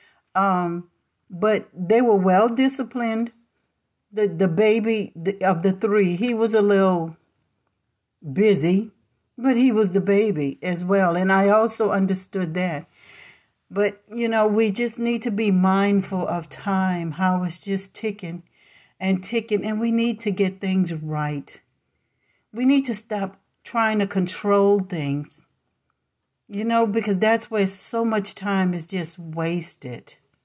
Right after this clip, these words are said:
It's not time well spent. Just being a silly Billy, trying to control everything. You don't have control over anything. That's that ego. You better learn to tell that ego,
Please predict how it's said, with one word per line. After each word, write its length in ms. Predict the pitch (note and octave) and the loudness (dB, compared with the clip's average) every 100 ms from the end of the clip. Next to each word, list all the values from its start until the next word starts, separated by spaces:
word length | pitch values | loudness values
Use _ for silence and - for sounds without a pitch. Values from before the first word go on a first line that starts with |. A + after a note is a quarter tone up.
| _ _ _ _ _ - | _ _ _ _ _ -12
It's 220 | G#3+ G3 | -10 -4
not 400 | G#3 A#3 B3 A#3+ | 0 2 2 0
time 480 | - G3 F#3+ F#3 D#3+ | -2 0 2 2 2
well 360 | E3 D#3+ D#3+ | 0 0 0
spent. 720 | D#3+ - - - C3+ D3+ - - _ _ _ _ _ _ _ _ _ _ | -2 -6 -8 -8 -6 -8 -16 -20 _ _ _ _ _ _ _ _ _ _
Just 420 | D#3+ A#3+ B3 F3+ D#3+ | -6 -2 -2 -2 2
being 320 | G3+ G3 F3+ | 4 4 4
a 100 | D#3+ | 0
silly 520 | - - A3+ A3+ A3+ | -4 -2 0 2 0
Billy, 600 | D3 D#3+ E3 D3+ D#3+ E3 - - | 0 -2 -2 0 -2 -4 -16 -16
trying 380 | - G#3 G#3 G#3+ | -6 -2 0 0
to 120 | G3 F#3+ | 0 0
control 600 | F#3 D#3+ A3 G#3 G3+ G3 | 0 -2 0 2 4 2
everything. 460 | F3+ F#3 G#3 G#3 | 0 0 0 2
You 80 | D4+ | 2
don't 200 | G4+ D#3 | 0 2
have 200 | D#3+ C#3+ | 0 0
control 540 | E3 C#3 F#3 D#3+ D#3 | -4 -4 -2 -2 0
over 160 | D3+ D3+ | -2 -4
anything. 720 | E3+ E3 F3 F3 A3 C#4 D#4+ _ _ _ _ _ _ _ _ _ _ _ _ _ _ _ _ _ _ _ _ _ _ _ _ _ _ | -4 -2 -4 -4 -2 -2 -2 _ _ _ _ _ _ _ _ _ _ _ _ _ _ _ _ _ _ _ _ _ _ _ _ _ _
That's 260 | C4+ C#4 C4+ | -4 -4 -2
that 340 | - F3+ F3+ - | 0 0 -2 -2
ego. 340 | C4 C4+ A#3 | 2 2 4
You 160 | A3 B3+ | 2 2
better 300 | B3 C4+ A#3+ | 2 2 2
learn 360 | A3 B3 B3+ A#3 | 2 4 2 2
to 100 | G#3+ | -2
tell 280 | B3+ A#3 | 0 2
that 220 | A3 G#3+ G3+ | 4 2 0
ego, 480 | A#3 G#3 G#3 F#3+ | -2 0 0 0